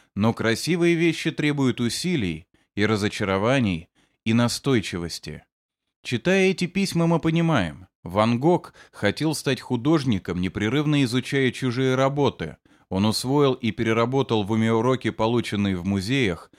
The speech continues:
и создал собственный необыкновенный и изменчивый стиль.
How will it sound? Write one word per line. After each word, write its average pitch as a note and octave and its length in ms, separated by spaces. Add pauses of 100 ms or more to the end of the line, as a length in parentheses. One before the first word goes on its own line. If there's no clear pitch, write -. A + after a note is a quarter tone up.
(240)
и F#2+ 100
создал C#3+ 500
собственный A#2+ 640
необыкновенный G#2+ 920
и A2 280
изменчивый G#2 640
стиль. F#2 440